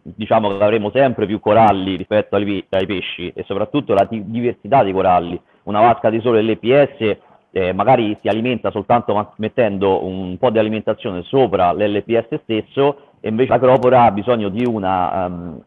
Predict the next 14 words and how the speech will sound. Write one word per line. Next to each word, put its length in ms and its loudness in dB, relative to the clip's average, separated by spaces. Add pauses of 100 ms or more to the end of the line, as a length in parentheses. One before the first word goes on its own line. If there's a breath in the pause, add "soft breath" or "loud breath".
(140)
soluzione 1000 2
più, 400 2
eh, 340 -2
organica, 1160 2
alta 640 2
all'interno, 580 0
disciolta 460 -2
all'interno 380 -4
dell'acqua 460 0
dalla 160 0
quale 200 2
deve 180 -2
mangiare. 500 -4 (220 soft breath)
Quindi 320 -2